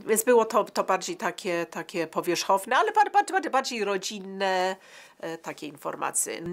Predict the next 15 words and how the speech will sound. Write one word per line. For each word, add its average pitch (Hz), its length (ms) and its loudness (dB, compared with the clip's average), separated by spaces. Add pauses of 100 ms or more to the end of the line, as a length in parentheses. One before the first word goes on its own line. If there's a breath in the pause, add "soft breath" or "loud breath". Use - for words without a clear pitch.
(100)
Wysyłało 240 420 4
się 240 140 -4
też 220 180 -8
paczki. - 540 -8
Moja 165 240 -2
mama 180 300 0
bardzo 165 260 -4
często 170 300 -6
wysyłała 160 420 -4
paczki 151 400 -10
do 143 100 -8
Polski, 143 720 -6 (400 loud breath)
e, 156 420 0
z 143 80 0
żywnością, 170 1300 2